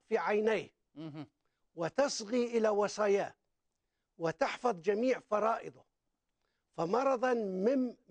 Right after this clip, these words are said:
Speaker 1: ما مما وضعته على المصريين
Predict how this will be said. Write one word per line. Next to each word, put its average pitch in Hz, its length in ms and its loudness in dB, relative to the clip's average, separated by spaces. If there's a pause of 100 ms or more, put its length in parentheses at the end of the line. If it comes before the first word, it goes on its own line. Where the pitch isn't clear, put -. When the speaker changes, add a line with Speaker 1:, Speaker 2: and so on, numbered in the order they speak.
(220)
Speaker 1:
ما 202 360 0 (180)
مما 220 640 0
وضعته 185 640 -2
على 196 180 2
المصريين 180 720 -8